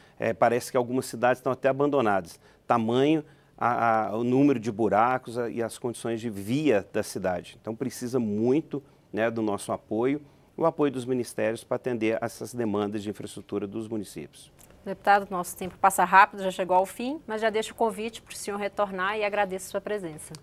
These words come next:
Speaker 1: Eu que agradeço, estamos sempre à disposição para poder, nós que queremos exer-, exercer um mandato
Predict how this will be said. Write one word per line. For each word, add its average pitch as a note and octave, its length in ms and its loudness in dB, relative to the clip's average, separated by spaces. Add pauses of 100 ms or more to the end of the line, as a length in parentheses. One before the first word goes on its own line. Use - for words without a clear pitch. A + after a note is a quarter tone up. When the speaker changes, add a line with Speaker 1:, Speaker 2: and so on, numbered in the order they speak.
Speaker 1:
Eu G#2+ 100 -2
que A2+ 80 -2
agradeço, A2 600 2
estamos A#2 320 -4
sempre A#2+ 220 -4
à - 20 -2
disposição A2+ 600 -2
para A#2 140 -2
poder, G#2+ 460 2 (420)
nós A#2+ 220 2
que - 140 -20
queremos A#2+ 360 4
exer-, A#2 460 0
exercer A#2+ 500 2
um A#2 40 2
mandato G#2 500 0